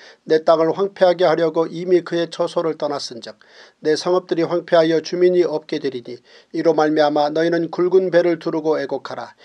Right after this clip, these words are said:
이는 여호와의 맹렬한 노가 아직 너희에게서 돌이키지 아니하였음이라." 여호와의 말씀이니라. 그날의 왕과 지도자들은 낙심할 것이며 제사장들은 놀랄 것이며 선지자들은 깜짝 놀라리라. 내가 이르되, "슬프도소이다, 주 여호와여,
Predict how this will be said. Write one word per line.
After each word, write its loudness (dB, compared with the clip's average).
이는 0
여호와의 6
맹렬한 4
노가 4
아직 2
너희에게서 2
돌이키지 -2
아니하였음이라." -4
여호와의 4
말씀이니라. -2
그날의 2
왕과 4
지도자들은 -2
낙심할 0
것이며 -6
제사장들은 2
놀랄 0
것이며 -10
선지자들은 0
깜짝 0
놀라리라. -8
내가 2
이르되, -4
"슬프도소이다, 2
주 -4
여호와여, 0